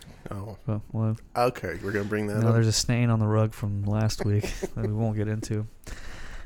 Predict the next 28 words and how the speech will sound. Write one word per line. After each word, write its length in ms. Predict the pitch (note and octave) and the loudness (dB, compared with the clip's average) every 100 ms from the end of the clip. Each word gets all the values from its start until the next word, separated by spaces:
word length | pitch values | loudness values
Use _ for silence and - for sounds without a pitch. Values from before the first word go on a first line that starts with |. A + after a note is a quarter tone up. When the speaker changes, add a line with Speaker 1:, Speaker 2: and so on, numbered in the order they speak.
| - | -2
Speaker 2:
Uh, 360 | A#2+ A#2+ A#2+ A#2 | 4 6 8 8
patreon 380 | - G2+ F#2 F#2 | 6 4 2 -2
dot 180 | F2+ - | -2 -2
com 200 | C3 B2 | -2 -2
slash 240 | - A#2+ - | -2 -6 -2
report 200 | B2 - | -4 -4
this 100 | - | 0
post. 200 | E3 - - - - | 0 0 -8 -12 -2
Now 160 | C#3 D3+ | 4 6
I 100 | D#3 | 6
found 380 | - C3+ C3 A#2+ | 2 2 4 4
a, 260 | A2+ G#2+ | 4 4
uh, 420 | G#2 G2+ G2+ G2+ G2 - - - - - - - - | 4 2 2 0 -4 -6 -14 -20 -20 -20 -20 -20 -4
I 40 | D3+ | 0
wanna 140 | D3+ | 4
get 120 | B2+ | 4
into 120 | G#2+ | 2
some, 300 | G2 - F#2+ | 0 -2 -4
uh, 260 | E2+ - - - - - - - - - - - - - - - - - - - - - - - - - - - - - | -4 -6 -8 -14 -18 -20 -20 -20 -20 -20 -20 -20 -20 -20 -20 -20 -20 -20 -20 -20 -20 -20 -20 -20 -18 -18 -20 -20 -8 -6
uh, 480 | - G#3 - - - - - | -6 -10 -14 -14 -16 -18 -14
this 220 | - A2 B2 | -4 -4 -4
is 60 | |
a 60 | G#2 | -4
post. 560 | - G2+ F#2+ - - - | 0 0 0 -4 -4 2
This 100 | C3+ | 6
is 80 | A#2+ | 8
a 60 | |
rant. 440 | G#2 B2+ G2 - | 8 6 4 0